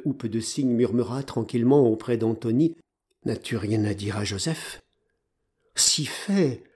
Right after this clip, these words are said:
répondit la jolie et toute pâle créature, et tu m'as devinée folle. Puis, se tournant vers l'intendant : « Joseph, continua-t-elle, prenez cette bague. Le rubis en est un peu foncé pour moi. N'est-ce pas, Suzanne ?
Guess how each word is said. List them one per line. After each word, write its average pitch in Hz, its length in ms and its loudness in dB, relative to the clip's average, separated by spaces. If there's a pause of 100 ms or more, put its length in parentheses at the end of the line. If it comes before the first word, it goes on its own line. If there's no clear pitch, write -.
(180)
répondit 143 460 8
la 135 140 8
jolie 139 320 6
et 135 80 8
toute 139 200 2
pâle 131 260 4
créature, 131 580 4 (160)
et 151 80 4
tu 160 140 2
m'as 147 140 6
devinée 180 580 6
folle. 185 480 4 (360)
Puis, 156 340 2
se - 160 2
tournant 156 420 8
vers 139 180 6
l'intendant : « 135 560 6 (320)
Joseph, 131 500 4 (320)
continua-t-elle, 123 680 6 (220)
prenez 139 360 6
cette - 260 0
bague. 110 340 0 (300)
Le 151 160 8
rubis 143 360 6
en 131 60 10
est 139 160 8
un 139 80 6
peu 170 140 4
foncé 139 420 4
pour 113 200 0
moi. 120 240 4 (260)
N'est-ce 147 180 6
pas, 190 340 2
Suzanne ? 113 420 0